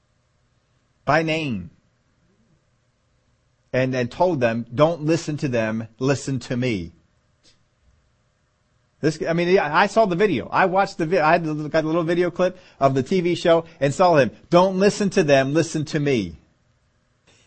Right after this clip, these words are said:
<laughs> It's called the Book of Revelation, a work of fiction. Actually called the Bible a work of fiction, but in particular the Book of Revelation. Well, see, that's how that spirit of,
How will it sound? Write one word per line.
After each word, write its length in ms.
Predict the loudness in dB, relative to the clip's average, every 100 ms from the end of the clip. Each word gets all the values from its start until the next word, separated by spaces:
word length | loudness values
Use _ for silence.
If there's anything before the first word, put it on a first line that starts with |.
| _ _ -16
<laughs> 320 | -14 -12 -14 -14 -20 -16 -14 -14
It's 140 | -8
called 220 | -2 -2
the 80 | -2
Book 220 | -2 -2
of 100 | 0
Revelation, 600 | 0 0 0 -2 -6 -8 -14 _ _ _ _ _ _ _ _
a 80 | -12
work 400 | -10 -4 -4 -2
of 100 | -6
fiction. 640 | -8 -8 -6 -6 -10 -12 -16 _ _ _ _ _ _ _ _ _ _ _ -4
Actually 280 | -4 -2 -2
called 200 | 0 0
the 80 | 2
Bible 340 | 2 2 0
a 20 |
work 200 | -6 -8
of 80 | -8
fiction, 320 | -10 -8 -8
but 100 | -6
in 140 | -6 -8
particular 500 | -10 -8 -8 -8 -8
the 80 |
Book 200 | -8 -10
of 80 | -10
Revelation. 460 | -10 -8 -12 -14 -20 _ _ _ _ _ _ _ _ _ _ _ _
Well, 120 | -6 0
see, 140 | 2
that's 180 | 2 2
how 100 | 2
that 260 | 4 2
spirit 360 | 0 0 2 2
of, 220 | 0 -2